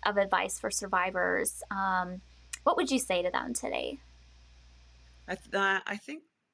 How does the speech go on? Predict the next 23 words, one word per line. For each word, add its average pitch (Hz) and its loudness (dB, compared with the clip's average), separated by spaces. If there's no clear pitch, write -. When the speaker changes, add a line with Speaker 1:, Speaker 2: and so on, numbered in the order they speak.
Speaker 2:
I 185 -6
would 185 -8
say 123 -10
you're 160 -6
not 139 -6
alone. 156 -10
Speaker 1:
Mm-hmm. 214 -10
Speaker 2:
You 147 -8
are 147 -4
not 139 -6
wrong. 127 -10
It 135 -10
is 127 -12
not 131 -8
your 127 -10
fault. - -12
Speaker 1:
Mm. 220 -8
Speaker 2:
You 147 -8
are 123 -2
strong. 170 -8
Speaker 1:
Mm-hmm. 208 -8
Speaker 2:
You 139 -12
have 127 -6